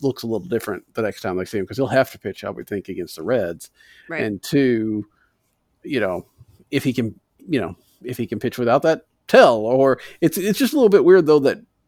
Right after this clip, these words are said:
Speaker 1: Pittsburgh's the team that picked it up. Nobody else has.
Speaker 2: Yeah. Yeah, it's strange. And I was a-,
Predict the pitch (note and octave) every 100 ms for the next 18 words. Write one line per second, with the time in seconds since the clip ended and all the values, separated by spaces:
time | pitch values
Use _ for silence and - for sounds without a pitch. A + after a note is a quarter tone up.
0 | - G3+ G3+ - B2 A2+ - A#2+ - D3
1 | B2 A#2+ - B2 A#2+ B2 A2+ C3 B2+ A2+
2 | C3 A2+ - - - _ _ _ _ _
3 | _ _ _ _ _ _ G#3 G#3 F3+ D#3
4 | - _ _ _ B3 C4+ B3+ C4+ - G#3+
5 | F#3+ F#3 F#3 - - - - - - -
6 | G#3 G3 F#3+ F3+ - - A3+ G#3 - _
7 | -